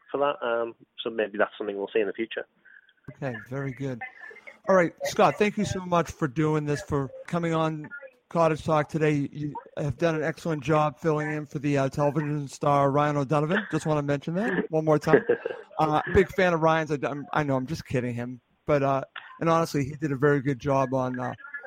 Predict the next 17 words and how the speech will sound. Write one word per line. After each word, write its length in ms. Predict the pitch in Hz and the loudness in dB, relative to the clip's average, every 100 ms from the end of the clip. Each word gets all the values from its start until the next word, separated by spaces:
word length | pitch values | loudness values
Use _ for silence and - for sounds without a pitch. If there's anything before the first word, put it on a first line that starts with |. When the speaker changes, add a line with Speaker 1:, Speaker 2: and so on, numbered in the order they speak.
| - | -8
Speaker 2:
Promoted 480 | - 160 147 147 131 | -2 4 6 4 2
Fulham, 380 | - 147 139 135 | -4 -2 -2 -6
so 180 | - 131 | -6 -4
he, 160 | 135 - | -4 -10
he 280 | 147 123 151 - | -14 -12 -10 -8
deserves 320 | 139 151 123 | -4 -2 -2
credit 340 | - 151 131 | 0 0 0
for 120 | - | -4
that. 240 | 123 113 - | -4 -4 -2
But 140 | - - - 156 | -2 -2 -8 -6
you've 140 | 156 | 0
done 160 | 175 165 | 2 2
a 40 | |
great 300 | 151 160 156 | 4 4 4
job 320 | 156 147 143 | 4 6 4
coming 280 | - 143 139 | 0 -2 0
on 240 | 143 139 | 0 0